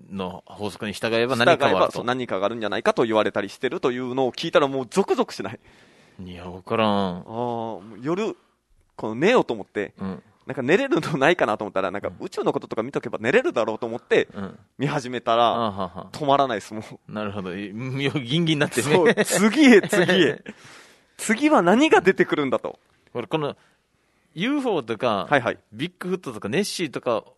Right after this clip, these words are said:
Speaker 1: は、
Speaker 2: あ、ユーマと言われる。
Speaker 1: ユーマとかは、その、
Speaker 2: ユーフォー
Speaker 1: わかる、
Speaker 2: とか。
Speaker 1: なんていうの、この、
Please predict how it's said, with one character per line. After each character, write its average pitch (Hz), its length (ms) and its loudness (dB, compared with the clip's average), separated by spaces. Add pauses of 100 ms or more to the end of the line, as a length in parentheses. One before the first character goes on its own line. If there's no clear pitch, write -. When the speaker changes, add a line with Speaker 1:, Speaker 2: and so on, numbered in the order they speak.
Speaker 1:
は、 147 440 2
Speaker 2:
あ、 - 60 -8 (140)
ユ 147 200 2
ー - 40 -4
マ 104 100 -2
と - 100 -6
言 101 60 2
わ 92 80 2
れ 90 100 -2
る。 90 200 -8
Speaker 1:
ユ 139 220 -2
ー - 20 -6
マ 127 120 -4
と 127 120 -8
か 147 100 2
は、 131 300 2
そ - 240 -10
の、 101 80 -2
Speaker 2:
ユ 107 60 -2
ー - 20 -4
フ 113 60 0
ォ - 20 2
ー - 20 0
Speaker 1:
わ - 40 -2
か 127 60 0
る、 107 60 -2
Speaker 2:
と - 60 -12
か。 107 60 -4
Speaker 1:
な - 40 -2
ん - 20 -4
て 101 60 -10
い 90 40 -6
う - 20 -12
の、 76 100 -12
こ - 80 -18
の、 82 160 -14